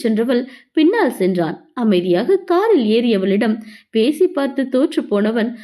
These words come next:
தோல்வியோடு வீடு திரும்பினான். இதுவரை திருமண நாள் என்றால் திகைக்காத இன்பம் மட்டுமே இருந்திருக்கிறது இருவருக்கும் நடுவில்.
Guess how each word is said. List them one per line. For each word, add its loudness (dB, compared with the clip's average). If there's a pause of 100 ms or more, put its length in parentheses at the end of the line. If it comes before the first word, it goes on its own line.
(160)
தோல்வியோடு 2
வீடு 2
திரும்பினான். 0 (300)
இதுவரை 0
திருமண 2
நாள் 0
என்றால் -2 (260)
திகைக்காத 0
இன்பம் 2
மட்டுமே 0
இருந்திருக்கிறது 2
இருவருக்கும் 2
நடுவில். 0